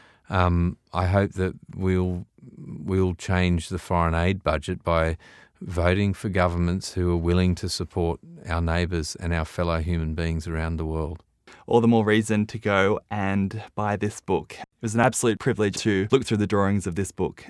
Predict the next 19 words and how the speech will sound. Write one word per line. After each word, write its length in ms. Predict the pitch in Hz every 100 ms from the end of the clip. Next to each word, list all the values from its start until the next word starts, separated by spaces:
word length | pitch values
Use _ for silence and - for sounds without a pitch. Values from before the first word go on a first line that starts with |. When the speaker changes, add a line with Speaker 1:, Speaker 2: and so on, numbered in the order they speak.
| -
Speaker 2:
and 380 | 98 92 90
to 220 | - - 92
have 180 | 95
you 100 | 92
here 180 | 90 92
as 120 | 92
well 80 | 90
Speaker 1:
Thanks, 200 | 90 90
Speaker 2:
to 40 | 95
chat 100 | 82
Speaker 1:
Angus. 100 | 85
Speaker 2:
with 80 | 87
them. 220 | 92 87
So 180 | 95 95
thank 200 | 104 104
you 60 |
so 160 | 98 98
much. 300 | 95 - -
Speaker 1:
Pleasure. 340 | 87 80 78